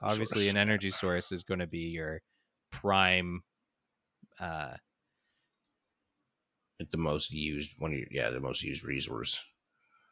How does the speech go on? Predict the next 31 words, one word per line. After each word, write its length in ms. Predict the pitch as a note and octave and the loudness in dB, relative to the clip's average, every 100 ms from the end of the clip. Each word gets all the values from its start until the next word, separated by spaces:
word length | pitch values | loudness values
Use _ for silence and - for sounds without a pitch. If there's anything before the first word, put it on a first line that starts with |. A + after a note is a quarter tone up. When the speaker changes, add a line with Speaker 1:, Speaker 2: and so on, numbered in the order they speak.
| _ _ _ _ _ _ | _ _ _ _ _ _
Speaker 1:
Yeah, 500 | C3+ C#3+ A#3 B2 D#2+ | -2 8 10 10 8
and 200 | F#2 B2 | 8 8
most 240 | C#3 C3 - | 10 8 8
important 520 | A#2+ C3 E3 E2 D2+ | 4 8 8 8 -6
from 180 | - F#2 | -4 -2
that, 180 | D#2+ D2 - - | -2 -6 -14 -16
for 180 | - F#2+ | -4 0
that 160 | F2 | 2
Speaker 2:
Correct, 0 | |
Speaker 1:
matter, 300 | E2 - - | 2 0 -4
Speaker 2:
yeah, 160 | - - | -2 0
Speaker 1:
right? 180 | A2 C3 | 2 2
Yeah, 300 | B2 A2+ - | 6 6 6
Speaker 2:
especially 160 | C#2 | 0
Speaker 1:
no, 240 | - A2+ D#2+ | -2 -4 -4
totally. 560 | - C3 B2 - - _ _ _ - - - - - G#2 | -2 -2 -2 -4 -12 _ _ _ -20 -20 -20 -12 2 6
Speaker 2:
especially 360 | G2+ G2+ G2+ | 10 8 8
when 60 | D2 | 4
you 60 | C#2+ | 2
Speaker 1:
Um, 20 | |
Speaker 2:
live 120 | C#2+ | 0
in 80 | C2+ | -2
countries 440 | - B1 - C#2 | -4 -4 -4 -4
where 160 | D2 A#1 | -2 -4
you 140 | G1+ | -4
need 160 | G1+ - | -6 -10
heating 460 | - B1 G#1+ G1+ G1+ | -8 -6 -6 -8 -10
in 80 | G1+ | -8
the 80 | |
winter 520 | G1+ C2 C2+ C2+ A#1+ G#1+ | -6 -6 -2 -2 0 -2
or 440 | G1+ G1+ G1+ G1+ | -4 -6 -6 -8